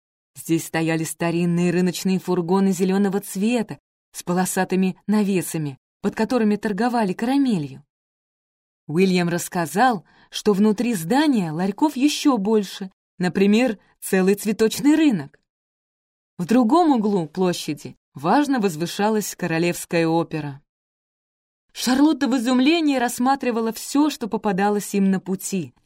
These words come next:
доедая гамбургер, оказавшийся на удивление вкусным. Вокруг столько всего происходило,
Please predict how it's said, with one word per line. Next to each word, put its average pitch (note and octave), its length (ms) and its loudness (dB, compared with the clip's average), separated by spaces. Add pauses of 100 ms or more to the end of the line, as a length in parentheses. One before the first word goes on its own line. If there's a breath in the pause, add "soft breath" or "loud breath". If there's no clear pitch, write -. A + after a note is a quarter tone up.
(140)
доедая A#3+ 600 2
гамбургер, E3 800 0 (100)
оказавшийся F#3 840 -2
на F#3 140 0
удивление F#3 640 -2
вкусным. D#3 640 -12 (960)
Вокруг C4+ 360 2
столько D4+ 480 0
всего B3 300 -4
происходило, A3 960 -2